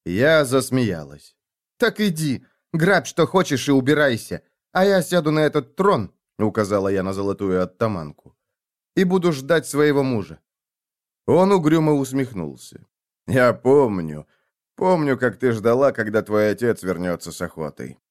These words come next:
Ты сидела на его кровати, согревала ее, вдыхала запах его одежды и даже пила мерзкий соленый чай, который он так любил, хотя ты ненавидела тот чай так же сильно, как и я». Мне хотелось его ударить.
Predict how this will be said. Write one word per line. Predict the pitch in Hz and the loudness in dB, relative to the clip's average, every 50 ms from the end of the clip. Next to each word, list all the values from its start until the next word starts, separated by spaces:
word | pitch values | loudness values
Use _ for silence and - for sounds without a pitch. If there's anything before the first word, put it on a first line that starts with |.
| _ _ _ | _ _ _
Ты | - 110 107 | -4 -4 -2
сидела | 104 113 110 117 120 117 117 113 | -4 -4 -2 0 0 0 0 0
на | 113 113 | 0 -2
его | 110 107 107 104 | -2 -2 -2 -4
кровати, | 92 - 101 104 107 117 117 110 92 - 90 80 | -4 -4 -2 0 0 0 0 0 -2 -6 -12 -12
согревала | 78 - 113 107 113 113 110 104 107 110 110 107 104 | -8 -6 -6 -4 -2 -4 -2 0 2 2 2 2 2
ее, | 98 92 87 82 80 78 76 76 - _ _ _ _ _ | 0 -2 -2 -4 -4 -6 -6 -8 -10 _ _ _ _ _
вдыхала | 101 110 139 135 135 143 151 143 143 131 | -4 -2 -2 0 2 2 2 2 2 2
запах | 113 131 127 - - 110 - 104 | 2 2 0 0 0 -4 -4 -4
его | 107 104 104 101 | -2 0 0 0
одежды | 98 95 92 104 120 120 107 95 82 85 80 76 71 - 73 73 | 0 0 -2 -2 -2 -2 -2 -4 -6 -8 -10 -10 -10 -14 -14 -10
и | 76 78 90 | -8 -6 -4
даже | 92 120 120 117 104 110 98 | 0 0 0 0 0 -4 -6
пила | 90 - 117 110 110 110 107 | -4 -4 -2 0 2 2 2
мерзкий | 110 113 113 104 90 - - 101 95 | 0 0 -2 -4 -4 -6 -8 -6 -6
соленый | 92 - 104 101 104 101 98 98 95 90 | -4 -4 -2 -2 -2 -2 -2 -4 -4 -6
чай, | 87 - - 127 120 98 | -6 -4 -2 0 0 0
который | 90 - 98 - - 92 87 87 | -2 -4 -8 -8 -6 -4 -4 -4
он | 87 85 87 87 | -4 -6 -6 -8
так | - 92 - | -8 -10 -8
любил, | 90 90 85 85 95 104 98 90 | -8 -8 -6 -4 -4 -4 -4 -4
хотя | - 92 90 - 95 | -6 -6 -6 -4 -6
ты | 90 - 98 92 | -6 -4 -6 -6
ненавидела | 92 98 98 101 98 95 98 107 92 98 95 95 92 | -4 -4 -6 -6 -6 -6 -6 -6 -6 -6 -4 -4 -4
тот | - 95 95 85 _ | -6 -6 -10 -10 _
чай | - - 107 98 92 | -6 -4 -4 -4 -4
так | - 98 95 90 | -4 -6 -6 -6
же | 85 95 95 | -6 -10 -10
сильно, | 92 - 95 98 92 87 87 | -8 -8 -6 -6 -6 -6 -6
как | 78 95 92 - - | -8 -10 -10 -8 -8
и | 87 | -6
я». | 87 87 90 82 - - _ _ _ _ _ _ _ _ _ _ _ _ _ _ _ _ _ _ _ | -4 -4 -4 -4 -6 -8 _ _ _ _ _ _ _ _ _ _ _ _ _ _ _ _ _ _ _
Мне | - 110 131 151 170 180 | 0 0 2 2 2 2
хотелось | 165 - 165 165 123 139 151 151 139 135 127 127 | 0 0 -2 -2 0 0 0 2 2 2 0 0
его | 123 117 113 107 107 107 | -2 -2 0 0 0 -2
ударить. | 107 104 98 90 82 78 76 73 _ _ | -2 -4 -6 -8 -8 -10 -14 -20 _ _